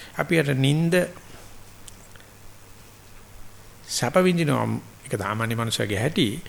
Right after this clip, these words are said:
ඒ රතු ඉන්දියන් කාරිගේ ගෝත්‍ර නායකයෝ කරන්න හදන්නේ නිින්ද යන හැටි හොඳට බලාගෙන ඉන්නවා. ඊට පස්සේ නිින්දෙන් අවදි වෙනකොට මේ ආය රුධිර ධාතුව ක්‍රියාවත් වෙලා අපි චර්මයේ දක්වාම පැතිරලා ගිහිල්ලා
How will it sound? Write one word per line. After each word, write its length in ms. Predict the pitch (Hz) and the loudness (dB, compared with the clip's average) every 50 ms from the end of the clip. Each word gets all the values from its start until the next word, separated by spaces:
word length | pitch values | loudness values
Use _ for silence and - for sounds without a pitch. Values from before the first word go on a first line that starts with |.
| - - - - - | -14 -14 -16 -14 -6
ඒ 180 | - - 143 143 | 0 4 4 4
රතු 260 | 123 127 135 - 180 | 4 4 2 2 2
ඉන්දියන් 320 | 175 175 175 175 170 165 | 4 4 4 4 2 2
කාරිගේ 400 | 156 160 165 170 165 160 165 160 | 2 2 2 2 2 2 0 0
ගෝත්‍ර 340 | 135 135 139 143 139 - 147 | 2 4 2 2 4 2 2
නායකයෝ 380 | 165 160 160 160 156 160 160 143 | 4 4 4 4 4 2 2 4
කරන්න 320 | 143 139 143 156 165 156 | 4 4 4 4 4 4
හදන්නේ 380 | 156 160 170 175 196 214 220 196 | 2 2 2 2 4 4 4 4
නිින්ද 240 | 170 160 165 175 180 | 4 4 4 4 4
යන 200 | 170 151 147 170 | 4 4 4 4
හැටි 220 | 165 165 170 208 | 4 2 2 2
හොඳට 680 | 190 151 156 160 165 170 170 170 165 165 175 185 190 208 | 2 2 2 2 2 2 4 4 4 4 4 4 2 2
බලාගෙන 360 | 180 - 127 101 95 82 78 | 2 2 2 2 0 -2 -6
ඉන්නවා. 320 | 87 92 98 - - - - - - - - - - - - - - - - - - - - - - - - | -8 -10 -12 -10 -10 -12 -12 -12 -12 -14 -14 -14 -14 -16 -16 -18 -18 -20 -20 -20 -20 -20 -18 -16 -16 -14 -12
ඊට 160 | - - 180 190 | -2 2 4 4
පස්සේ 200 | 196 - 185 156 | 6 6 6 4
නිින්දෙන් 340 | 147 156 156 156 180 175 | 6 4 4 4 2 4
අවදි 340 | 156 127 131 147 151 151 180 180 | 4 4 4 4 4 4 6 6
වෙනකොට 440 | 190 190 196 190 190 196 196 - 226 220 208 196 - - - - | 6 6 6 4 2 0 2 2 2 4 4 2 0 -4 -4 -2
මේ 240 | 151 156 156 151 - 131 | 0 0 0 0 0 2
ආය 300 | 127 135 147 156 170 175 | 4 4 6 6 6 4
රුධිර 260 | 151 147 143 156 151 151 | 4 2 2 2 2 2
ධාතුව 520 | 143 151 131 135 151 - - 147 139 147 - | 4 2 2 2 2 2 4 2 4 2 0
ක්‍රියාවත් 520 | - - 147 135 131 127 127 127 127 - - | -2 0 2 4 4 6 4 4 2 0 0
වෙලා 340 | - 151 135 104 85 - - 143 - - - - - - - - | -2 2 2 2 2 0 -4 -4 -6 -10 -16 -18 -18 -18 -14 -2
අපි 200 | - - 131 156 143 | -2 0 0 2 2
චර්මයේ 340 | 143 139 139 135 135 131 127 | 2 2 4 4 2 2 4
දක්වාම 640 | 123 123 120 - - - 147 147 147 147 147 151 | 4 2 2 0 -6 -6 -2 0 2 2 2 2
පැතිරලා 460 | 139 135 123 - - 139 127 131 131 120 | 2 0 -2 0 0 0 2 2 2 2
ගිහිල්ලා 460 | 113 117 120 123 117 120 147 185 | 4 4 4 4 4 4 4 2